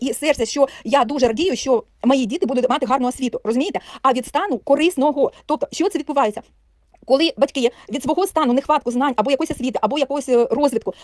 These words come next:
вони починають для ди-, дітей платити, платити за освіту, коли платна освіта, за репетиторство або ще щось, розумієте, дуже-дуже багато. Приходить час,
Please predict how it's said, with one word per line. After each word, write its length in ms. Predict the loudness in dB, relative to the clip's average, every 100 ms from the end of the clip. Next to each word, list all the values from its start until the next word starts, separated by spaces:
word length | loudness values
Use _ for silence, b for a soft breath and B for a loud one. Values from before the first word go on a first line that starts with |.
| B
вони 140 | -6
починають 340 | -2 0 0 -2
для 80 |
ди-, 100 | -4
дітей 420 | -4 -4 0 -2 b b
платити, 320 | 2 2 2
платити 340 | 0 -2 -2 0
за 100 | -2
освіту, 260 | -2 -6
коли 140 | -4 0
платна 220 | 0 0
освіта, 240 | -4 0
за 60 | 2
репетиторство 500 | 2 -2 -2 0 0
або 180 | 0 -2
ще 220 | 0 0
щось, 320 | 0 -4 -4 -8
розумієте, 380 | -4 -2 -2 -6 B
дуже-дуже 420 | -6 -2 -2 -2 -2
багато. 320 | -2 -2 -4 B
Приходить 440 | -4 0 0 0 0
час, 280 | 0 0